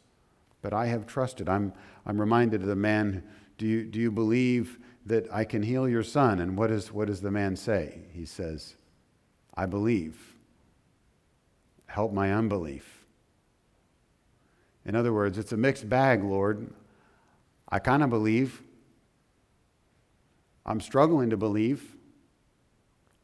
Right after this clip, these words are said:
I haven't believed, but I have trusted in your unfailing love." And notice that it is the steadfast love, if you write in your Bibles, underline that. It means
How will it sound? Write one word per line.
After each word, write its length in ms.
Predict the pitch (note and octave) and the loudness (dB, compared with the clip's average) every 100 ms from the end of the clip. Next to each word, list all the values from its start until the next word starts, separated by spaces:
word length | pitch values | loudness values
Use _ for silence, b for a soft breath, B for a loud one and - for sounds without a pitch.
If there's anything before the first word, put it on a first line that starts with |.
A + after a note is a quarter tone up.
| - | -6
I 80 | G2 | 2
haven't 400 | A#2 D3+ E3+ A#2 | 6 6 4 2
believed, 580 | G#2+ G2+ G#2 A#2 - - b b b b A#2 | 0 2 0 -2 -10 -20 b b b b 0
but 160 | A2+ | 4
I 160 | A#2 G#2+ | 6 4
have 400 | G#2 C#3+ B2+ F#2+ | 2 2 2 0
trusted 640 | - C3+ C3 E2+ E2+ E2 - _ _ | 0 0 0 -6 -8 -10 -16 _ _
in 180 | - G2 | -10 -6
your 140 | F#2+ G2 | -4 -4
unfailing 760 | G2+ F#2 G#2+ G2+ G2 F2+ F2 | -6 -6 -4 -2 -2 -4 -4
love." 340 | G2 F#2 D#2+ | -2 -2 -2
And 120 | F2+ G2 | -2 0
notice 360 | B2+ B2+ - | 0 0 -2
that 200 | - F#2+ | -6 -6
it 140 | G#2+ G2+ | -4 -4
is 320 | G2 - - B B B B - | -4 -8 -20 B B B B -14
the 80 | F#2 | -14
steadfast 840 | - C3+ D3 - A#2 G2+ G2 - | -2 2 2 2 2 2 -2 -6
love, 560 | G#2+ A#2 F2 F#2 F#2+ - | 0 2 2 0 -4 -14
if 140 | - | -8
you 100 | G2+ | -2
write 220 | G2 A#2 | 0 0
in 80 | A#2 | 0
your 80 | F#2 | -2
Bibles, 400 | F2 E2 A2+ A2 | 0 0 -2 -6
underline 560 | G#2 A2 G#2 F#2 E2+ | -6 -2 -2 0 -2
that. 220 | D#2+ D#2 E2+ | -2 -2 -4
It 160 | F2 | -4
means 240 | F#2 F2 | -4 -6